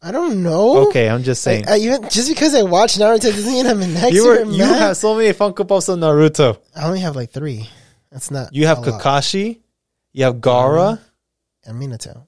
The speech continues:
Speaker 1: and Naruto. Okay, fine, four. Whatever.
Speaker 2: <laughs> That's, that's more
Speaker 1: Whatever.
Speaker 2: than you
Speaker 1: Sorry,
Speaker 2: think.
Speaker 1: Miss Naruto. Shit. <laughs>
Speaker 2: Michael Thomas did sign for one year, ten million.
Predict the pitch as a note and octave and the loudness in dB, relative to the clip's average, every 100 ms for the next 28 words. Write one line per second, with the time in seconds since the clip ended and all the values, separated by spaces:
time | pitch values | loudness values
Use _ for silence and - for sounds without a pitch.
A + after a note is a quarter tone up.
0 | _ G2 D2+ - - - - A#2+ G2 F#2+ | _ -20 -20 -20 -20 -20 -18 -18 -16 -18
1 | F2+ - - F3 D3+ - - - - D3 | -18 -20 -20 -16 -12 -12 -14 -16 -2 0
2 | D3 - C3+ B2+ D#3+ C3 C3 B2+ F3 G#2 | 0 -2 -6 -4 -2 -2 -2 0 0 0
3 | A2+ C#3 C#3 C#3 B2 G2 G#2 G#2+ - G#2+ | -4 -8 -8 -8 -10 -12 -12 -8 -8 -8
4 | G2 - C3+ B2+ D#3+ F3+ E3+ E3 D#3 C3 | -14 -10 -6 -4 -4 -4 -4 -4 -4 -2
5 | C#3 - C#3+ C#3 B2+ B2 A#2 B2 B2+ A#2+ | -4 -2 -4 -4 -8 -8 -6 -8 -8 -8
6 | A#2+ - B2 A#2 A#2 A2 G#2 | -10 -8 -10 -6 -6 -6 -8